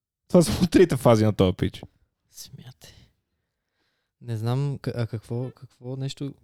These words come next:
Speaker 2: някакво, а, иска да насочи внимание към някакъв проблем? Или
Speaker 1: М.
Speaker 2: каква е целта на това нещо?
Speaker 1: Никаква идея нямам.
Speaker 2: Не.
Speaker 1: Ня-, някой се опита да ми обясни преди няколко седмици, че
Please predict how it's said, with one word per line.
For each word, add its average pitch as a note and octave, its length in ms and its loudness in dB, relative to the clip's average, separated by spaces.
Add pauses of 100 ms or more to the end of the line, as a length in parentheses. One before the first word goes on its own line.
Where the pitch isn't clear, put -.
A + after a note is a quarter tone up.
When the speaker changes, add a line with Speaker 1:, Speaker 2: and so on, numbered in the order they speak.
(120)
Speaker 2:
някакво, B2+ 440 -14 (100)
а, A#2 400 -6 (640)
иска C3+ 220 -8
да C3+ 60 0
насочи B2+ 420 -2
внимание B2 380 -2
към B2 160 -8
някакъв A#2+ 260 -8
проблем? C3 440 -2 (880)
Или B2 100 -4
Speaker 1:
М. A#2 120 -4
Speaker 2:
каква A2 280 -2
е A#2+ 40 2
целта C#3+ 280 2
на C#3+ 120 2
това C3 140 -2
нещо? A#2 240 0
Speaker 1:
Никаква C3+ 400 4
идея G#2 240 2
нямам. F#2 280 -12
Speaker 2:
Не. A#2+ 80 -6
Speaker 1:
Ня-, D3 140 4
някой G#3 300 2
се E3+ 100 6
опита D#3 260 4
да D3 80 6
ми B2+ 80 6
обясни A#2 280 4
преди A#2+ 220 2
няколко A#2 240 2
седмици, A#2 460 2
че G2+ 380 4